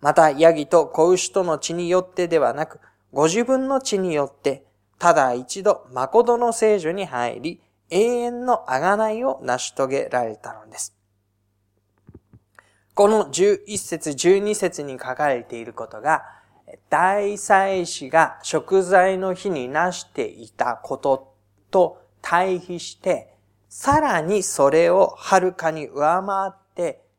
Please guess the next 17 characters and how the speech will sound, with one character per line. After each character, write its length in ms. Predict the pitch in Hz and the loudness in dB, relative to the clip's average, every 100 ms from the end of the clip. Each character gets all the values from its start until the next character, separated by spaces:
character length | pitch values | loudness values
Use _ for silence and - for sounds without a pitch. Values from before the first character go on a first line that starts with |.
| _ | _
成 460 | 127 190 269 339 262 | -2 2 2 0 -8
就 260 | 135 131 | -8 -10
し 220 | 110 - - | -10 -12 -10
た 260 | 185 - _ _ _ _ _ _ _ | -8 -10 _ _ _ _ _ _ _
キ 120 | - | -14
リ 140 | 127 123 | -12 -10
ス 100 | - | -10
ト 120 | 143 | -8
の 260 | 208 233 - | -6 -6 -8
お 60 | |
姿 380 | - 120 110 127 | -10 -10 -8 -4
が 180 | 160 - | -4 -4
出 100 | 123 | -8
て 120 | 117 | -10
き 100 | 107 | -12
ま 140 | 110 | -16
す。 120 | - | -16